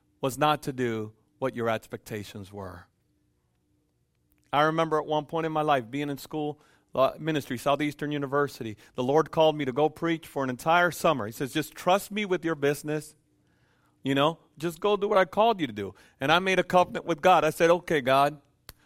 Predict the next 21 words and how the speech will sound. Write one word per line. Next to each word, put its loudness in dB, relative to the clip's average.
I'm 2
gonna 0
go 2
do -2
your 0
ministry, -4
but -4
you -6
gotta 2
take -4
care -2
of -8
me." -10
He -18
says, -14
"I -4
always -4
do." -8
You -14
know, -10
I, -8